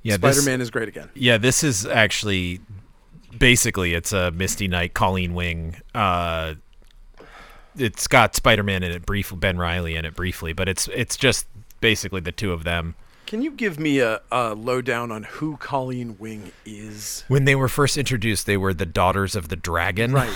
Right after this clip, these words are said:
Speaker 2: that's
Speaker 1: Uh, but she
Speaker 2: correct.
Speaker 1: was a sub-character in Iron Fist, I believe.
Speaker 2: Yes.
Speaker 1: And she
Speaker 2: But what is her deal?
Speaker 1: She's just a martial artist.
Speaker 2: That's, that's it.
Speaker 1: But she's
Speaker 2: She's,
Speaker 1: white.
Speaker 2: she's just, like, like, blonde martial arts lady.
Speaker 1: I think she's got red hair.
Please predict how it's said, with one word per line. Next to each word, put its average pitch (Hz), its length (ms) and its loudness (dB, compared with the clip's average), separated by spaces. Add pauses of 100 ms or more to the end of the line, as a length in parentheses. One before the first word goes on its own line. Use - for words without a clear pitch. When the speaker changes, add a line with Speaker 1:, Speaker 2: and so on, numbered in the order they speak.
(160)
Speaker 2:
that's 117 200 4
Speaker 1:
Uh, 104 40 4
but 107 180 2
she - 200 4
Speaker 2:
correct. 139 80 4
Speaker 1:
was 135 160 4
a 113 80 2
sub-character 104 760 2
in 92 120 0
Iron 87 320 -4
Fist, - 480 -6
I 98 100 -8
believe. 85 1300 -6
Speaker 2:
Yes. - 500 -4
Speaker 1:
And 92 480 0
she 110 360 0
Speaker 2:
But 107 40 2
what 190 140 4
is 202 140 -6
her 156 180 -10
deal? 120 720 -16
Speaker 1:
She's 117 260 -8
just 123 200 -6
a 92 60 -6
martial 80 320 -6
artist. - 500 -18
Speaker 2:
That's, 151 220 0
that's 143 300 -2
it. 123 60 0
Speaker 1:
But 110 60 -2
she's 107 140 0
Speaker 2:
She's, 87 140 -4
Speaker 1:
white. 76 240 -4 (360)
Speaker 2:
she's 139 240 -6
just, 139 240 -6
like, 131 300 -6 (420)
like, 120 260 -10
blonde 123 440 -6
martial 117 320 -8
arts - 260 -14
lady. 78 220 -16
Speaker 1:
I - 180 -16
think 240 120 -2
she's - 140 -6
got 73 180 -4
red 76 200 -8
hair. - 300 -16